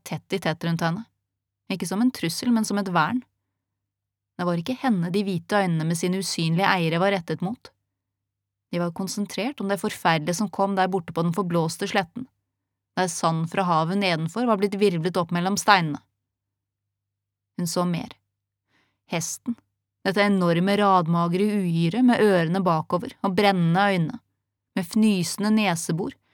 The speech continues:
og overleppen trukket opp så de mørkegule tennene ble blottet. Bakken skalv under store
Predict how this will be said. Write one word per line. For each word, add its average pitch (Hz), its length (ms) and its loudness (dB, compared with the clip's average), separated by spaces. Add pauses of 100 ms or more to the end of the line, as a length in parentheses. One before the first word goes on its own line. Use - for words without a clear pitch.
(300)
og - 160 2
overleppen 170 500 2
trukket 208 380 -2
opp 285 120 -6
så - 160 -4
de 226 120 4
mørkegule 185 640 0
tennene 170 420 0
ble 208 140 4
blottet. - 480 -4 (1160)
Bakken 170 480 -4
skalv 185 560 -4
under 196 220 -2
store 180 400 0